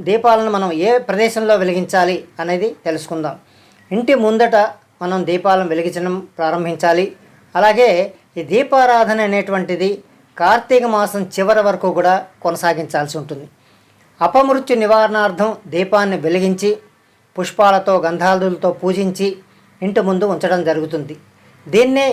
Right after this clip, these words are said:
యమదీపం అంటారు. ఈ యమదీపం మనం కొంచెం దక్షిణ దిశగా కూడా పెట్టవలసి ఉంటుంది. అలాగే యమదీపాన్ని వెలిగించినప్పుడు మనం యమధర్మరాజును కూడా ప్రార్థించాల్సి ఉంటుంది. యమధర్మరాజు కూడా మనకి స్తోత్ర పాఠాలు ఉన్నాయి.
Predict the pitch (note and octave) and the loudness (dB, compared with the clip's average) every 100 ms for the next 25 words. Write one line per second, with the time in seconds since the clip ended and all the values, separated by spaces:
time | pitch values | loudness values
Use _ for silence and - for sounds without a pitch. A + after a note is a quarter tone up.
0 | F#3 F3 A3 G#3+ A3 G#3+ F3+ D#3 D3+ - | -2 0 0 2 2 2 -2 -4 -6 -6
1 | - _ _ _ _ G3+ F#3 G3 C4 C#4 | -16 _ _ _ _ 0 2 2 2 2
2 | C4+ C4+ A#3 A3+ G#3+ E3 F3+ - F3+ F#3+ | 2 2 2 2 0 -2 -12 -10 -6 -4
3 | F3 D#3+ E3 A#3 B3 A3+ A3+ A3 F3+ G3 | -4 -4 -2 -2 -2 -2 2 2 4 4
4 | G3+ G3+ - - D#3+ F#3 F#3 F3+ F3+ F3 | 4 2 -8 -6 -2 0 0 0 -4 -2
5 | F3 F#3+ - _ _ _ _ _ _ F#3+ | -4 -4 -6 _ _ _ _ _ _ 2
6 | A#3 B3 G3 - _ _ F3 G3 G#3 A3 | 4 4 2 -2 _ _ -4 -2 0 2
7 | A3+ A3 G#3 A3 - _ _ E3 F3+ G3 | 2 2 0 -4 -8 _ _ -2 0 0
8 | G3 G3+ F#3+ G3+ A3+ - _ _ _ E3+ | 0 -2 0 0 0 -4 _ _ _ -2
9 | G#3+ G#3 C#3 _ E3+ G#3 G3+ A3+ A3+ A3 | 0 0 -4 _ -2 0 2 2 4 4
10 | G3+ G3+ F#3+ G3 F#3 E3 E3+ E3 F#3 F#3+ | 2 0 2 2 2 0 0 -2 2 2
11 | F3 F3+ E3 E3+ E3 E3 F3+ G3 F#3+ F#3 | 2 -2 -4 -2 -2 -2 2 2 2 2
12 | F3+ E3+ F3+ F3+ F#3 C3+ - _ _ E3 | 2 0 0 2 2 0 -8 _ _ -8
13 | E3+ F3 D3+ - - F3+ F#3+ G#3 F#3+ F#3 | -4 -4 -4 -4 -2 0 2 2 4 4
14 | E3+ D#3+ E3+ | 2 0 -4